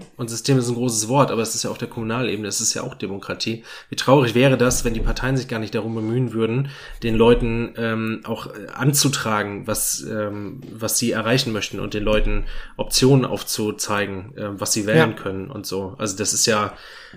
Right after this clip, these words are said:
Speaker 1: äh, allein das, ähm, wenn ihr irgendwo wahrnehmt, dass sich da eine Partei besonders viel Mühe gibt, bei zum Beispiel der Ausgestaltung ihres Programms, ihres Logos, ihrer Kampagne,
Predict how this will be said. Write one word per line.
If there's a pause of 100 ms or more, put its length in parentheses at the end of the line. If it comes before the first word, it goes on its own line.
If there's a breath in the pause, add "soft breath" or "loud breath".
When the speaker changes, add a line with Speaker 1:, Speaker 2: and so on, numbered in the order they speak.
(120)
Speaker 1:
äh,
allein
das,
ähm, (420)
wenn
ihr
irgendwo
wahrnehmt,
dass
sich
da
eine
Partei
besonders
viel
Mühe
gibt,
bei
zum
Beispiel
der
Ausgestaltung
ihres
Programms,
ihres
Logos,
ihrer
Kampagne,